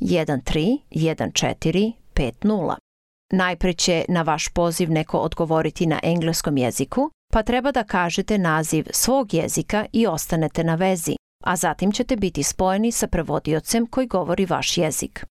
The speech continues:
Kažite prevodiocu da želite da razgovarate sa nacionalnom telefonskom službom za pomoć sa problemima inkontinencije, National Continence Helpline, na broj jedan osam nula nula tri tri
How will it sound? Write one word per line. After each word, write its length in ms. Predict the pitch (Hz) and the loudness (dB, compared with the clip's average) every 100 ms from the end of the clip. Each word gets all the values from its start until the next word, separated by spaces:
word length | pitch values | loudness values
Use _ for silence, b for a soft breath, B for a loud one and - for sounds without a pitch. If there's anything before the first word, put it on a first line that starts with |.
| _ _ _ _ _ | _ _ _ _ _
Kažite 520 | 208 220 247 302 320 | 0 2 0 -2 -2
prevodiocu 840 | 277 233 170 143 156 - - 180 - | 0 0 0 0 -2 -2 -2 -4 -4
da 180 | 185 180 | -2 0
želite 460 | 170 190 262 - 285 | 2 0 0 -2 -2
da 100 | 254 | 0
razgovarate 720 | 208 - 180 180 175 - 208 | -2 -2 0 0 -2 0 0
sa 180 | - 160 | 0 0
nacionalnom 640 | 143 170 - 233 240 226 | 0 -2 0 2 4 2
telefonskom 720 | 208 214 180 170 190 - 165 | 0 0 0 0 -4 -2 -4
službom 580 | 147 - 156 - 170 214 - _ | -2 0 -2 0 0 0 -4 _
za 200 | 175 175 | 0 0
pomoć 360 | 180 190 214 240 | 2 2 2 0
sa 140 | - | -2
problemima 640 | 226 233 185 160 156 156 160 | 0 0 0 0 2 2 0
inkontinencije, 1080 | - 165 160 151 143 160 156 143 139 - 147 - _ _ | 0 -2 0 -2 0 0 2 2 0 0 0 -2 _ _
National 580 | 170 160 165 - 226 254 - | -2 0 0 2 2 0 0
Continence 600 | 180 151 151 143 - - | -2 0 -2 -2 0 0
Helpline, 460 | 190 170 - - - _ _ | 0 -2 -4 -6 -6 _ _
na 140 | 190 170 | 0 0
broj 400 | 160 165 143 151 - | 0 0 0 -4 -2
jedan 420 | 175 175 170 160 | 2 2 2 0
osam 440 | 151 - 170 160 - | 0 0 0 0 0
nula 340 | 175 170 160 | 0 2 0
nula 380 | 147 160 170 269 - _ - | 0 0 2 0 -4 _ -4
tri 280 | 208 202 175 | 0 0 -2
tri 460 | - 170 170 233 | -2 0 2 2